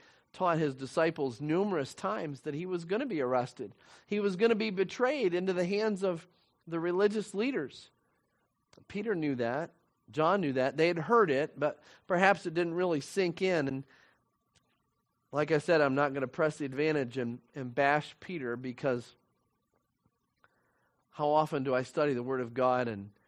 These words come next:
give it cursory attention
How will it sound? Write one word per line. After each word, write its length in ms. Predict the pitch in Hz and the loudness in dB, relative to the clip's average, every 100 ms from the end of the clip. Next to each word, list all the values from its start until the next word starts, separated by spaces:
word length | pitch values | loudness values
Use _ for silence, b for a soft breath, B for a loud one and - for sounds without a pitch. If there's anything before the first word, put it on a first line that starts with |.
| _ _ _ _ _ _ _ - _ _ _ _ _ _ _ 131 | _ _ _ _ _ _ _ -20 _ _ _ _ _ _ _ -2
give 180 | 147 | 0
it 140 | 131 110 - _ _ _ _ | 2 -2 -8 _ _ _ _
cursory 560 | - 190 180 160 143 | -4 -2 -2 -6 -6
attention 640 | 117 113 156 147 - 110 | -6 -4 -4 -4 -6 -10